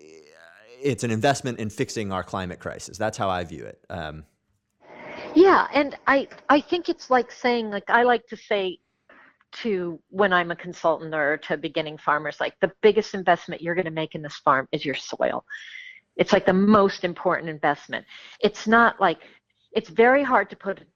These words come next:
Speaker 2: value on it, but it's definitely, like, without it, you can't create value. So I think that's a lot, and you are more of an expert at this <laughs> point in regional planning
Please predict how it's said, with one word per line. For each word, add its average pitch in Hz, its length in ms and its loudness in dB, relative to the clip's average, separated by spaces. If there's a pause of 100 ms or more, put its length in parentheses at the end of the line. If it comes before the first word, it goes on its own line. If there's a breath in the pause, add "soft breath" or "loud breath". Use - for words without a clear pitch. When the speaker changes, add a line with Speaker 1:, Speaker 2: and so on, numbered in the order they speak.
(140)
Speaker 2:
value 208 560 2
on 147 240 -12
it, 139 220 -16
but 156 180 -4 (140)
it's - 260 -8
definitely, 226 640 0
like, 196 260 -2
without 143 480 0
it, 262 220 -2 (920)
you 202 140 0
can't 208 240 0
create 208 480 2
value. - 440 -6 (540 loud breath)
So 208 440 4 (360 loud breath)
I 214 120 2
think 277 260 -4 (240)
that's 220 280 4
a 220 40 -6
lot, 202 160 -2
and 214 160 -6
you 262 360 -4
are 175 340 0
more 190 340 -2
of 175 100 -4
an 175 120 -6
expert 170 480 -4
at 160 120 -4
this 175 180 -4
<laughs> - 40 -20
point 190 280 -6
in 170 200 -6
regional 165 460 -2
planning 143 460 0